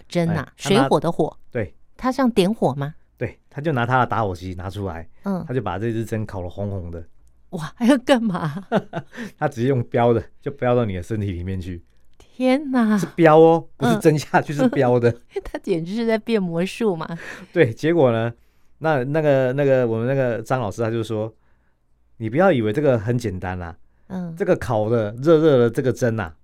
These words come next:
Speaker 2: 是非常软的。”
Speaker 1: 嗯。
Speaker 2: 所以说哦，你没有一个劲道的话，针是进不去身体里面的。
Speaker 1: 进不去。嗯。
Speaker 2: 所以为什么他用标的？
Speaker 1: 哦。
Speaker 2: 那我就拿过来试了一下，
Speaker 1: <laughs>
Speaker 2: 哇，真的，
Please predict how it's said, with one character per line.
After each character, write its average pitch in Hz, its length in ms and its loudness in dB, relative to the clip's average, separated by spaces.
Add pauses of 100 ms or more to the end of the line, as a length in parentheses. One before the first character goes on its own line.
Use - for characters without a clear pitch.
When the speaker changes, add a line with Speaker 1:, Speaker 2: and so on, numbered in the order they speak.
(140)
Speaker 2:
是 170 140 0
非 147 220 2
常 127 180 0
软 98 260 0 (100)
的。” 82 160 -12 (460)
Speaker 1:
嗯。 180 320 -2 (440)
Speaker 2:
所 175 160 0
以 156 100 4
说 143 300 4
哦， 117 40 0
你 120 120 2
没 139 100 2
有 160 100 6
一 135 80 0
个 131 200 -2
劲 135 260 0
道 120 140 2
的 113 60 0
话， 113 180 0
针 135 200 -2
是 117 100 -4
进 113 220 -2
不 101 60 -6
去 113 140 -6
身 147 180 0
体 98 160 -6
里 87 180 -6
面 107 160 -4
的。 78 60 -14
Speaker 1:
进 - 0 -
不 78 60 -18
去。 - 20 -20 (240)
嗯。 190 100 -4
Speaker 2:
所 170 100 -2
以 139 40 -2
为 147 100 2
什 110 100 -2
么 98 60 -6
他 113 100 -2
用 110 200 -2
标 104 280 -2
的？ 87 140 -8 (420)
Speaker 1:
哦。 180 960 -6
Speaker 2:
那 165 100 0
我 131 60 4
就 151 80 2
拿 131 160 2
过 135 120 4
来 110 120 2
试 120 280 -2
了 95 80 -4
一 101 100 -4
下， 104 160 -4
Speaker 1:
<laughs> 95 100 -8 (200)
Speaker 2:
哇， - 120 -18 (340)
真 135 220 0
的， - 120 0